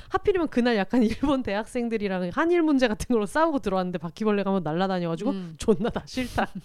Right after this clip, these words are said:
Speaker 1: <laughs> 너희 나라의 모든 게 싫어." <laughs> 이러면서
Speaker 2: 하나도 제대로 된 게 없어.
Speaker 1: "뭐 하나 제대로 된 게 없어."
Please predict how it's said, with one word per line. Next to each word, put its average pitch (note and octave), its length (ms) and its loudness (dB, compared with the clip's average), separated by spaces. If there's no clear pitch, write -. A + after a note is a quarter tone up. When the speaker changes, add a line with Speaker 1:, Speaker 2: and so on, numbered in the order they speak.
Speaker 1:
<laughs> - 540 6
너희 A#3 240 4
나라의 D4 340 6
모든 A3 300 -6
게 C4+ 100 -2
싫어." B3 240 -4
<laughs> F#4+ 1400 2
이러면서 D#4 560 0
Speaker 2:
하나도 D4+ 480 -2
제대로 F4+ 340 -2
된 G4+ 160 0
게 G4+ 80 -2
없어. C5+ 460 6
Speaker 1:
"뭐 C#4 120 8
하나 F#4+ 200 4
제대로 F#4+ 280 2
된 F#4+ 140 2
게 G4+ 80 8
없어." E4+ 260 0